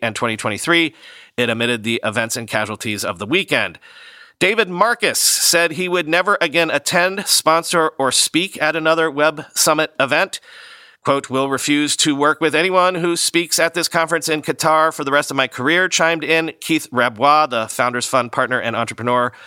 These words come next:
Ori Goshen, the co-founder and co-C E O of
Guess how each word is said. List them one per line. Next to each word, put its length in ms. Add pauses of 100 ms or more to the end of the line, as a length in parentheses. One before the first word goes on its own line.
(380)
Ori 240
Goshen, 600
the 220
co-founder 520
and 260
co-C 400
E 60
O 300
of 300